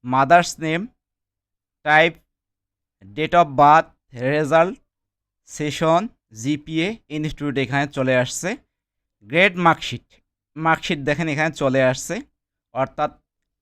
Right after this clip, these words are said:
সাবজেক্টের বিষয়গুলো এখানে দেওয়া আছে এবং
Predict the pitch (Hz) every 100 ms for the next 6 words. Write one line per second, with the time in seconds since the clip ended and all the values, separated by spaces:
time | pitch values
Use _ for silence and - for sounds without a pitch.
0 | _ _ _ _ _ _ _ _ _ _
1 | _ - 156 151 180 190 185 151 - 170
2 | 147 165 151 156 139 135 131 127 165 254
3 | _ _ _ _ _ _ _ _ _ _
4 | _ _ _ _ _ _ _ _ _ _
5 | _ _ 123